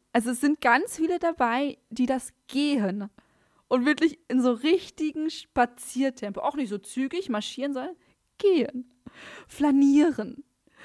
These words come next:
So, das heißt, du musst aufpassen, dass du den Leuten nicht in die Haxen rennst. Ja, dann bist du erstmal unterwegs, ist relativ unspektakulär, siehst halt links und rechts hast du halt Bäume,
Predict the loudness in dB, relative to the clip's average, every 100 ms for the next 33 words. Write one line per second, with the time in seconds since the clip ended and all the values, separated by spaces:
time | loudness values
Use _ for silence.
0 | -12 -8 -6 -6 -4 -4 -2 -4 -2 -2
1 | 2 2 4 2 2 2 4 4 4 2
2 | 2 2 0 -8 -12 -14 -12 -12 -14 -16
3 | _ _ _ -20 -20 -20 -20 -2 2 2
4 | 0 -2 -2 -2 -2 -2 -4 -4 -4 -4
5 | -6 -8 -10 -14 -10 -10 -10 -14 -6 -2
6 | -2 -2 -8 -6 -4 -4 -4 -6 -6 -8
7 | -8 -6 -4 -2 -2 -2 -6 -8 -8 -6
8 | -6 -8 -10 -10 -12 -10 -14 -12 -12 -10
9 | -6 -4 -2 -4 -4